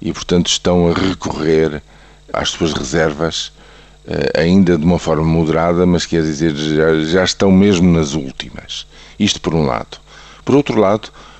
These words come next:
o indicador avançado da O C D E, hum, volta a pôr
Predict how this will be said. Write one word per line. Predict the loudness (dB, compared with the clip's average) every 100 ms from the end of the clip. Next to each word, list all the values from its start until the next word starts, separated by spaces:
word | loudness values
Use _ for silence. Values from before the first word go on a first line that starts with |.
| -14 -2
o | 0 2 2 2 -2 -4
indicador | -2 2 2 2 2 0 2 2
avançado | 2 2 0 0 -2 -2 -4
da | -2 -2
O |
C | -2 -4
D | -2 -2 -2 -4
E, | -6 -16 -20 -20 -20 -20 -20 -14 -6
hum, | -2 -2 -2
volta | -2 0 2 0 0 -2 -2 -6 -2
a | 0 0 -4 -20 -12 0
pôr | 4 4 2